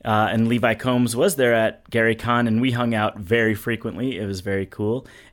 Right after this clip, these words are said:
Introduced us to our other great friend now, Ed, uh, Bickford, who did a lot of illustrations for,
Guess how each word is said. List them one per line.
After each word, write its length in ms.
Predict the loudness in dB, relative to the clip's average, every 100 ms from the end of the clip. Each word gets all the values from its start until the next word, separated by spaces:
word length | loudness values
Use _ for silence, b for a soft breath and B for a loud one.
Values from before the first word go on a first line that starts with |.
| _ -4
Introduced 520 | -2 0 2 0 0
us 140 | -2
to 200 | 0 2
our 120 | 2 2
other 460 | 2 2 2 0 b b b b
great 380 | -2 0 0 -2
friend 580 | -4 0 4 4 4 4
now, 560 | 2 2 4 4 4 4 4
Ed, 400 | 2 2 -6 -8 -18 -18 _ -20 _ _ -4
uh, 320 | -2 -2 -4 -8 _ _ -6
Bickford, 560 | -2 -2 -2 2 2 0 b b b b b
who 240 | -2 0
did 200 | 2 0
a 60 | 2
lot 180 | 2 2
of 80 | 2
illustrations 800 | 0 0 2 2 2 0 0 -4
for, 800 | -2 2 4 6 4 2 -2